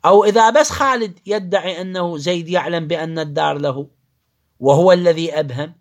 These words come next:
فهم نحلف، نقول له: "قول والله العظيم أن زيد يعلم بأن الدار لك"، وهو بتعبيرنا حاول أنه يبهم القضية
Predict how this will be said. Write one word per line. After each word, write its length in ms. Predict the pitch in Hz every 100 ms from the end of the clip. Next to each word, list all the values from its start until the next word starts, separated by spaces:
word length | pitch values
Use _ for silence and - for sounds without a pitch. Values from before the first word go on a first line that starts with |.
| _
فهم 360 | - 135 156 151
نحلف، 380 | 139 139 127 139
نقول 220 | 135 147
له: 120 | 147
"قول 160 | 196 226
والله 420 | 208 208 214 175
العظيم 580 | 196 180 202 240 143 - _ _ _ _ _ -
أن 380 | 196 202 202 185
زيد 440 | 190 208 202 156
يعلم 580 | 170 185 185 185 190 180
بأن 440 | 175 160 175 175
الدار 580 | 170 156 156 165 165 160
لك"، 480 | 165 - 160 143 _ _ _
وهو 400 | 151 143 185 185
بتعبيرنا 800 | - 170 147 165 165 160 156 127 _ _ _ _
حاول 520 | - 175 160 160 160 156
أنه 380 | 160 160 156
يبهم 320 | 160 147 156 151
القضية 800 | 143 147 143 151 147 156 160